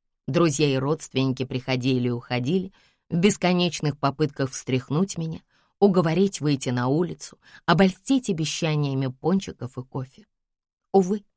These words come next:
ни то, ни другое больше не соблазняло меня. Рождество прошло почти незаметно. Моя падчерица Нола превзошла саму себя,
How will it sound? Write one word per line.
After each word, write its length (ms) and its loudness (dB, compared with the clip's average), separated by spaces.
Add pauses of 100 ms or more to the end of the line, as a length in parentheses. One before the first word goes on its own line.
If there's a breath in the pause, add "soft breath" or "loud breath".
(680)
ни 160 2
то, 160 -2
ни 140 -2
другое 500 -6 (460)
больше 340 2
не 140 -2
соблазняло 680 -4
меня. 340 -10 (680)
Рождество 560 0
прошло 400 -6
почти 400 -6
незаметно. 680 -6 (460)
Моя 260 4
падчерица 720 -2
Нола 300 0
превзошла 580 -4
саму 260 -4
себя, 440 -6